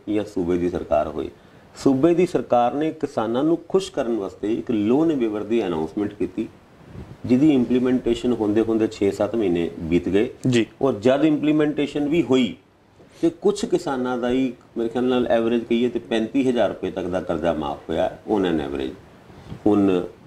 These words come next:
Speaker 1: ਅੱਜ ਜਿਸ ਤਰ੍ਹਾਂ ਤੁਸੀਂ ਕਿਹਾ ਕਿ ਇੱਕ ਕਿਸਾਨ ਨੇ ਹੋਰ ਸੁਸਾਈਡ ਕਰ ਲਈ ਹੈ, ਇਹ ਪਿਛਲੇ ਛੇ ਸੱਤ ਮਹੀਨਿਆਂ ਦੇ ਵਿੱਚ ਅਗਰ ਤੁਸੀਂ ਦੇਖੋਗੇ ਤਾਂ ਤਿੰਨ ਸੌ ਤੋਂ ਵੱਧ ਕਿਸਾਨ ਪੰਜਾਬ ਦੇ
Speaker 2: ਜੀ।
Speaker 1: ਸੁਸਾਈਡ ਕਰ ਚੁੱਕੇ ਹੈ। ਔਰ ਸੁਸਾਈਡ ਕਰਨਾ ਕੋਈ ਮਜ਼ਾਕ ਨਹੀਂ ਹੁੰਦਾ।
Speaker 2: ਹੂੰ।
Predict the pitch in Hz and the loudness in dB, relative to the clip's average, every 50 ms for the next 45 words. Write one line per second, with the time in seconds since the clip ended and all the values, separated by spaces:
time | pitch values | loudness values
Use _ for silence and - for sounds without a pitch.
0 | - - 101 104 104 98 104 110 104 - - - 107 95 - 113 107 101 104 101 | -2 0 0 2 2 2 0 0 0 0 -4 -4 -6 -4 -2 -2 -2 -2 -4 -4
1 | - 113 101 - 110 104 101 92 107 104 95 - - - 101 95 - 92 87 90 | -4 -4 -2 0 0 0 0 0 0 0 -2 -2 -4 -6 -6 -4 -2 -4 -4 -2
2 | 95 101 101 90 95 92 101 - - 113 - - 101 101 95 92 - 95 85 87 | -2 -2 -2 0 2 2 2 2 0 -2 0 0 0 -2 -2 -2 -4 -2 -2 0
3 | 87 90 87 87 - - - - - - - - - - - 147 - - - 160 | 0 0 0 -2 -4 -8 -16 -20 -20 -20 -18 -16 -6 0 0 0 2 2 0 0
4 | - - 165 170 170 175 - - 143 143 151 147 - 156 147 147 147 147 143 135 | 2 2 2 2 2 2 0 0 2 2 2 0 2 0 0 0 0 -2 -2 0
5 | 127 110 104 104 107 107 110 110 113 107 107 110 104 - 101 101 107 107 - 98 | 0 0 0 0 -2 -2 0 0 0 0 0 -2 -2 -2 -2 -2 -2 -4 -6 -4
6 | 101 107 98 92 85 - 104 101 113 117 135 123 - - 143 143 135 - - 147 | -4 -2 0 -2 0 0 0 0 0 0 -2 -2 2 2 2 2 2 2 0 -2
7 | 143 - - 110 92 82 90 101 110 110 120 - 104 90 - - 78 71 71 80 | 0 0 0 -2 0 2 0 0 2 0 -2 -2 -4 -6 -4 -6 -6 -6 -6 -10
8 | - - - - - - - - - - 117 101 95 85 78 73 - - 69 - | -12 -16 -20 -20 -20 -20 -20 -8 -4 0 2 4 4 4 2 0 -4 -6 -8 -10
9 | - - - - 123 113 104 92 107 101 95 87 - 78 73 - - - - - | -12 -14 -4 0 2 2 2 2 0 -2 -4 -2 -2 -4 -4 -4 -8 -10 -8 -10
10 | 76 - - - - - - - - - - - - - - 120 123 117 - - | -10 -10 -12 -16 -20 -20 -20 -20 -20 -20 -20 -20 -12 -2 0 0 0 2 2 2
11 | 123 117 - 127 117 113 110 - 98 90 92 92 95 90 101 92 85 82 85 82 | 2 2 2 2 0 0 0 -2 -2 -2 -2 -2 -2 -2 0 0 2 2 4 2
12 | 78 76 - 92 98 90 82 73 - - - - - 117 110 | 2 2 -2 -4 -6 -6 -6 -8 -10 -12 -4 0 0 2 2